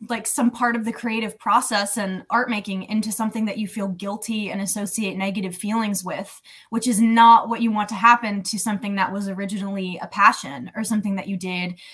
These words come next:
to relieve anxiety or get your emotions out. And I think that that's just not a healthy relationship to have with something that you're supposed to love.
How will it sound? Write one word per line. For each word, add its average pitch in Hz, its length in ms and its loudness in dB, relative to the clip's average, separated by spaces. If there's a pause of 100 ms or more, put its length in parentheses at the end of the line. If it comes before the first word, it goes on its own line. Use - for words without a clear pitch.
(160)
to 233 220 0
relieve 202 360 -2
anxiety 214 760 2
or 196 440 -2 (540)
get - 340 -4
your 220 220 -2
emotions 226 500 0
out. 131 300 -2 (100)
And 226 100 -2
I 214 100 0
think 214 420 -4
that 196 280 4 (540)
that's 214 400 -2
just - 180 -4
not 202 180 2
a 208 40 0
healthy 202 320 -2
relationship 190 680 -4
to 202 80 -10
have 185 300 4
with 190 180 -8
something 190 380 -6
that 180 140 -8
you're 196 100 -12
supposed - 380 -4
to 240 80 -10
love. - 560 -2